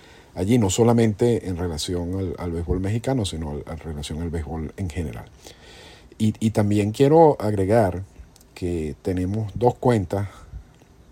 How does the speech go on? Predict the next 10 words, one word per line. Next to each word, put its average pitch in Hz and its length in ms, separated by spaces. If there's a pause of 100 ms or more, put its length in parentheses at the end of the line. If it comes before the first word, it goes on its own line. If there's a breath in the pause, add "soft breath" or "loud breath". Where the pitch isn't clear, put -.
(520)
No 90 160
tenemos 98 280
cuenta 110 460 (380)
ya 87 380
en, 95 420
en 76 260
Twitter 113 540 (240)
o - 60
en 85 100
X, 120 400